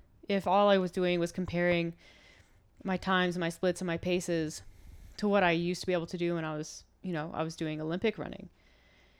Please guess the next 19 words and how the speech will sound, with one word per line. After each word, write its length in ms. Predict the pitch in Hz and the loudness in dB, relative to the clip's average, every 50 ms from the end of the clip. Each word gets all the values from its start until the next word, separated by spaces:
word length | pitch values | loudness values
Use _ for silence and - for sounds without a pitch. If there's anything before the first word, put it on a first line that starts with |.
| _ _ _ _ _ _ - | _ _ _ _ _ _ -2
And 100 | 214 220 | 2 2
I 60 | 226 | 4
think 220 | 214 233 220 190 | 4 4 2 4
that's, 340 | - 208 196 196 - - - | 6 6 6 6 4 0 0
like, 280 | 190 180 175 165 - - - - - - - | 2 2 2 0 -2 -8 -20 -20 -20 -6 0
that's 220 | - 190 190 - - | 4 4 4 4 2
where 100 | 185 175 | -2 -2
people 300 | - 190 175 - 185 175 | -2 -2 -2 -2 -2 0
get 200 | 175 180 - 170 | 0 0 0 0
really 200 | 175 170 165 160 | 0 -2 0 0
mixed 280 | 160 170 165 - - | -2 -4 -4 -4 -2
up 200 | 165 147 - - | -2 -2 -2 -4
in 180 | 156 - - - | -6 -8 -8 -10
sport 460 | - - - 170 156 143 139 - - - - _ _ - - - - - - - - - - 180 | -10 -6 -2 -2 0 0 -2 -4 -8 -14 -20 _ _ -20 -20 -20 -20 -20 -20 -20 -20 -10 -2 0
is, 480 | 180 170 165 160 156 175 - - - - | 2 4 4 2 2 -2 -6 -12 -10 -4
um, 440 | 165 170 156 147 143 147 - 170 - - - - - _ _ _ - - | -2 0 0 0 0 -2 -4 -8 -10 -14 -18 -20 -20 _ _ _ -6 0
you 80 | 226 226 | 2 4
know, 100 | 214 196 | 6 6
they, 260 | 180 180 175 175 180 | 6 6 4 4 0